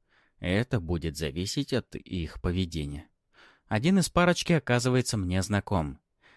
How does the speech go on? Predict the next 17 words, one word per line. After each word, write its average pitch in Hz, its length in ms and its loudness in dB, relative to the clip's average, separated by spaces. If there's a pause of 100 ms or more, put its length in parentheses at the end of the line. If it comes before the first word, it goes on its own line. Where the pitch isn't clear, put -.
(140)
Зилтон 147 720 2
Десшердес, 120 1000 2
Дроу, 87 680 2
одиннадцатый 92 760 0
уровень. 78 460 -2 (500)
Именно 123 320 4
с - 140 0
ним 165 160 2
я 101 100 4
спутал 117 480 0
Шису, 190 520 0
сидевшую 127 540 0
под 107 220 -4
невидимостью. 90 800 -2 (420)
Второго 87 460 2
вижу 104 280 0
впервые, 107 580 -2